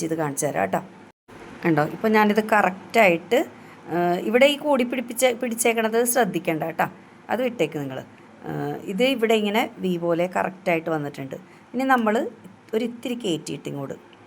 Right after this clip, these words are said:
ഒരു ഇഞ്ചോളം കയറ്റിയിട്ട് ദാ ഇങ്ങനെ സ്ട്രെയിറ്റായിട്ട് ഇവിടെ നിന്ന് ഇങ്ങനെ അടിച്ച് ഇതിങ്ങനെ വന്ന്, ഇങ്ങനെ വന്ന്, ഇങ്ങനെ ഇതിങ്ങനെ ഒരു ബോക്സ് പോലെ ആക്കിയെടുക്കണം. അടിച്ചിട്ട് കാണിച്ചു തരാം.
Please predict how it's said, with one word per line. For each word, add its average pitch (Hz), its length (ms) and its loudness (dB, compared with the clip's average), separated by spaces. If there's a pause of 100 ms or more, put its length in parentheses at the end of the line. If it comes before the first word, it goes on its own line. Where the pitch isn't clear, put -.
(460)
ഒരു 196 140 2
ഇഞ്ചോളം 180 380 4 (100)
കയറ്റിയിട്ട് 160 540 -2 (400)
ദാ 170 80 -2 (160)
ഇങ്ങനെ 165 380 0 (280)
സ്ട്രെയിറ്റായിട്ട് 156 720 -6 (1200)
ഇവിടെ 175 200 2
നിന്ന് 170 160 0
ഇങ്ങനെ 170 260 0
അടിച്ച് 165 460 -4 (320)
ഇതിങ്ങനെ 160 360 -2
വന്ന്, 165 200 -2 (140)
ഇങ്ങനെ 160 280 0
വന്ന്, 165 200 -4 (420)
ഇങ്ങനെ 156 220 -4 (400)
ഇതിങ്ങനെ 165 320 0
ഒരു 165 140 -6
ബോക്സ് 165 400 2
പോലെ 147 220 2 (560)
ആക്കിയെടുക്കണം. 135 560 -6 (960)
അടിച്ചിട്ട് 156 360 -2
കാണിച്ചു 127 260 -8
തരാം. - 160 -12